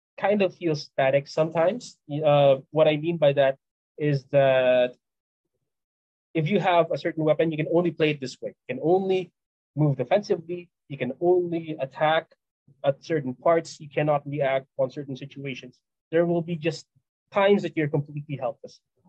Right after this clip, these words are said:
In Monster Hunter Rise, they have given you so many new tools, very powerful tools that will answer the shortcomings of certain weapons or certain setups, such that I have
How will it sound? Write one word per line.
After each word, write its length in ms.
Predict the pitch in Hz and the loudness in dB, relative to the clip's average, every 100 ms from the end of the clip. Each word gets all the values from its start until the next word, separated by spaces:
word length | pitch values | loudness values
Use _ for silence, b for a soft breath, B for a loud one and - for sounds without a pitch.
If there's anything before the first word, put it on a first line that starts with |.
| - | -10
In 100 | 156 | -2
Monster 340 | 233 330 311 | 0 2 2
Hunter 240 | 247 214 165 | 2 2 4
Rise, 440 | 139 127 127 - | 4 4 0 -4
they 220 | 160 160 | -2 0
have 380 | 147 156 143 131 - _ _ _ _ _ - | 0 2 4 2 -4 _ _ _ _ _ -8
given 280 | 233 254 220 | -4 -2 0
you 120 | 196 | -2
so 320 | - - 208 | -2 0 0
many 240 | 220 226 208 | 0 -2 -4
new 200 | 196 180 | -6 -10
tools, 540 | - 196 311 359 - _ _ _ _ _ _ _ _ | -10 -6 -6 -8 -18 _ _ _ _ _ _ _ _
very 280 | 135 196 285 | 2 2 2
powerful 460 | - 165 151 151 143 | 2 4 4 0 -2
tools 320 | 151 143 139 | 0 0 2
that 180 | 139 139 | 2 4
will 200 | 143 151 | 0 0
answer 580 | 156 170 - 170 160 151 _ _ - | 2 0 0 -2 -2 -4 _ _ -4
the 100 | 143 | -4
shortcomings 680 | - 190 - 151 143 131 | 2 0 2 0 2 0
of 140 | 135 135 | 0 0
certain 320 | 156 151 135 | -2 -2 0
weapons 460 | 151 160 170 165 131 | 2 2 2 -2 -4
or 120 | 151 | -4
certain 360 | 147 135 131 | -4 -6 -6
setups, 560 | 127 147 120 - - - _ _ _ _ _ _ | -4 -2 -2 -4 -16 -20 _ _ _ _ _ _
such 320 | 226 226 165 | 0 0 2
that 320 | 160 170 165 _ _ - | 4 6 4 _ _ 0
I 200 | 170 170 - | 2 0 -2
have 280 | - 160 | 0 0